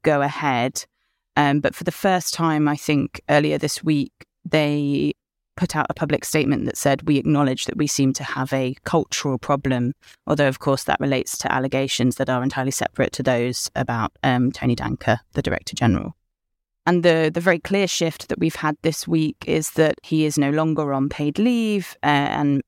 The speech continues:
Tony Danker has been asked to step down. He was dismissed with immediate effect. He said that he was very shocked by the announcement, um, that he had expected to be able to present his position, and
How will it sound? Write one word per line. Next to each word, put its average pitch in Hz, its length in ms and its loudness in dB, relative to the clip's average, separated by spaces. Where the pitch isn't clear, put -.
Tony 143 180 2
Danker 139 220 0
has - 220 -8
been 139 160 2
asked 131 400 -4
to 135 400 0
step - 320 -4
down. 139 280 2
He 139 140 -2
was 131 220 0
dismissed - 420 -2
with - 280 -2
immediate 156 420 2
effect. - 520 -8
He 151 220 0
said 139 320 -2
that - 100 -4
he 151 120 -4
was 156 120 -6
very 151 140 -4
shocked - 360 0
by 151 160 2
the 143 80 0
announcement, 147 800 -2
um, 147 220 2
that - 120 -4
he 156 220 -2
had 147 200 -2
expected - 920 -2
to - 120 -8
be 151 120 2
able 143 260 2
to 143 400 0
present 151 280 0
his 160 120 -4
position, 165 640 0
and 160 500 2